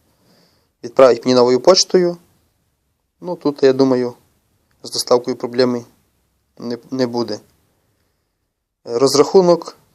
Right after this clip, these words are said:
теж обговоримо, <clears throat> як буде Сережі, е, краще. Ну, ось такий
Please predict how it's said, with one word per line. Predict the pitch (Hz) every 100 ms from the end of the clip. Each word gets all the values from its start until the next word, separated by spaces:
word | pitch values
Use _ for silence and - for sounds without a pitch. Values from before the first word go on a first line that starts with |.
| _
теж | 139 127
обговоримо, | 127 120 139 147 143 123 - 220 196
<clears throat> | 196 120
як | 120 135
буде | 131 127
Сережі, | - 135 135 131 127 _ _ _ _ _ _ _ _ _ _ _ _ _ _ _ _ - -
е, | 127 117 113
краще. | 127 123 - - - _ _ _ _ _ _ _ - _ _ _ _ _ _ _
Ну, | 135
ось | 170 175
такий | - - 170 160